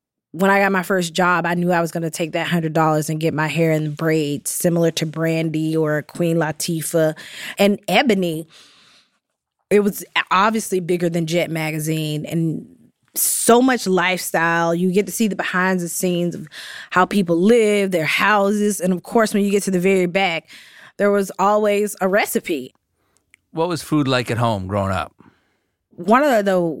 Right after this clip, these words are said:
Speaker 1: weeknight meals that I remember and that I, I would almost be ashamed of would be a pot of beans.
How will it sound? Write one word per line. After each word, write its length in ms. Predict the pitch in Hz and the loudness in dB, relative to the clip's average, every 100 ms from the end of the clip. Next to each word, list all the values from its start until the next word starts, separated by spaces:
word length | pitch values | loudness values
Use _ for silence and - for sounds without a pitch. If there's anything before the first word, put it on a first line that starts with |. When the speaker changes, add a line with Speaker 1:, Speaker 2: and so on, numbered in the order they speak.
| 143 | -4
Speaker 1:
weeknight 720 | 180 254 247 185 185 175 175 - | 0 0 0 -2 0 -2 -6 -6
meals 560 | 156 175 175 175 151 151 | -2 2 2 2 0 0
that 160 | 175 170 | -2 0
I 80 | |
remember 600 | 175 175 170 165 160 156 139 | 0 0 0 -2 0 0 0
and 200 | 185 202 | 0 0
that 80 | |
I, 140 | 214 233 - | 0 0 2
I 40 | |
would 180 | 262 202 - | 2 2 -2
almost 800 | 185 247 277 269 254 240 - 175 | 0 0 2 2 2 0 -4 -6
be 220 | 202 202 | -2 2
ashamed 640 | 180 - - 151 170 180 160 | 2 0 -2 0 0 0 0
of 280 | 131 135 156 | -2 -2 -4
would 100 | 147 | -2
be 240 | 175 170 - - - | -2 -4 -8 -12 -4
a 40 | |
pot 240 | - 240 247 | 2 4 4
of 80 | 202 | 4
beans. 540 | 214 220 147 151 - | 2 2 -4 -8 -14